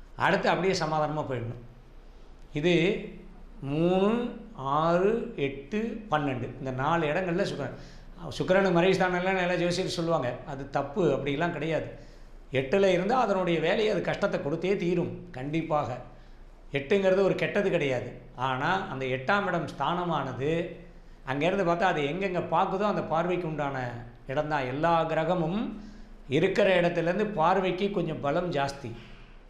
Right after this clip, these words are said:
அந்த பார்வையை தான் நம்ம பார்க்கணும். அதனால இப்ப சுக்கிரன் பார்த்தீங்கன்னா, சுக்கிரன் உங்களுடைய ராசியை பார்க்கறதுனால கணவனா இருந்தா மனைவிக்கு பலம், மனைவியா இருந்தா கணவனுக்கு பலம்.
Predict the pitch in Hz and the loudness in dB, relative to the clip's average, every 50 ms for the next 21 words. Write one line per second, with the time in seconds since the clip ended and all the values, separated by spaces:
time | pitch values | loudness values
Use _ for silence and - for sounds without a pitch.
0 | - - - - - - - 147 135 131 127 127 135 147 165 185 196 196 190 180 | -20 -20 -20 -20 -20 -16 -10 -6 -4 -2 -2 0 2 4 4 4 4 4 2 2
1 | 170 175 185 180 175 160 143 131 120 - 135 131 123 - 117 113 - - - - | 2 0 0 0 -2 -2 -4 -4 -6 -4 -6 -6 -6 -6 -10 -10 -12 -12 -14 -16
2 | - - - - 151 147 160 175 180 160 - 160 143 - 165 - - 185 180 175 | -16 -14 -10 -6 -2 0 0 2 2 2 0 0 -4 -4 -4 -2 -2 0 0 0
3 | 170 160 151 147 139 139 160 202 220 156 151 - 190 160 170 165 147 143 151 143 | 0 -2 -2 -2 -4 -6 -6 -6 -6 -6 -6 -6 -4 -4 -4 -4 -4 -4 -4 -2
4 | 139 156 185 214 - - - - - - - - - - - 143 160 175 175 190 | -2 -2 -2 -2 -4 -6 -10 -14 -16 -18 -20 -20 -14 -4 0 2 2 4 4 2
5 | 175 165 - 151 139 131 139 135 127 123 123 123 120 117 135 143 143 143 143 - | 2 2 2 0 0 0 0 -2 -4 -4 -6 -6 -4 0 0 0 0 0 -4 -6
6 | - - - - - - - - - 139 147 170 175 175 170 160 151 147 143 160 | -10 -16 -18 -18 -20 -20 -16 -10 -4 -2 0 2 4 4 4 4 2 0 0 -2
7 | 190 202 165 151 160 175 170 165 170 151 135 120 127 123 127 147 165 180 - - | -2 -2 -2 0 0 0 0 0 -2 -4 -6 -4 -4 -4 -4 -4 -4 -6 -8 -12
8 | - - - - 135 143 165 170 170 160 151 143 139 135 147 175 196 - 151 151 | -16 -14 -8 -6 -4 -2 0 0 2 2 2 0 0 -2 -2 -2 -2 -2 -4 -2
9 | 156 160 151 139 120 113 110 110 110 104 - | -2 -2 -2 -4 -4 -6 -8 -8 -8 -10 -10